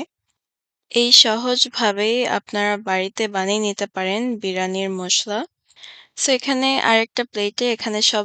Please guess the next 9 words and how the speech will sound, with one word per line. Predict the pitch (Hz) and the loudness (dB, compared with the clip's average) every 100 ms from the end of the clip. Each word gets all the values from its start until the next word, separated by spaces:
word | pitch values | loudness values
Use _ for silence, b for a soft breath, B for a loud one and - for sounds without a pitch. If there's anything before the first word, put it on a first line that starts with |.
| - | -2
আস্ত | 196 196 - - 208 98 202 - _ _ _ _ - | -4 -4 -6 -6 -6 -4 -6 -10 _ _ _ _ -6
বড় | 214 208 214 214 | 0 2 4 2
এলাচ, | 220 233 - - _ | 2 4 4 2 _
ছোট | - 220 208 226 214 | -6 -4 -4 -2 0
এলাচ, | 208 220 247 285 - - _ _ _ _ _ _ _ | 0 2 2 4 2 0 _ _ _ _ _ _ _
তেজপাতা | 220 214 - 233 - 262 | -2 0 -2 -4 -2 2
আর | 240 208 | 4 2
দারচিনি | 202 196 - 240 240 | 2 2 2 0 -2
নিয়েছি। | 220 196 196 - | 0 0 2 2